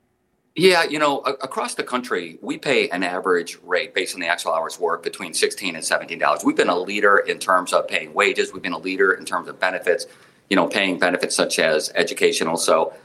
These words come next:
um, our employees can get a debt-free degree. So we will pay for the entire degree. We also develop our folks as well, and ninety percent of our managers come from internal. So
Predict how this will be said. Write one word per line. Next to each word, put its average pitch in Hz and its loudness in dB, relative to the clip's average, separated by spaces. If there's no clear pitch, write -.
um, 85 2
our 104 6
employees 95 0
can 80 -8
get 82 -2
a 80 -4
debt-free 80 -4
degree. 73 -4
So 78 0
we 110 0
will 92 4
pay 87 -2
for - -2
the 92 -4
entire 82 0
degree. 78 -4
We 113 4
also 139 4
develop 110 4
our 80 4
folks - -4
as - -8
well, 90 2
and 85 -2
ninety 104 0
percent - -2
of 92 0
our 82 2
managers 92 -2
come 95 -2
from 85 0
internal. 78 -2
So 87 2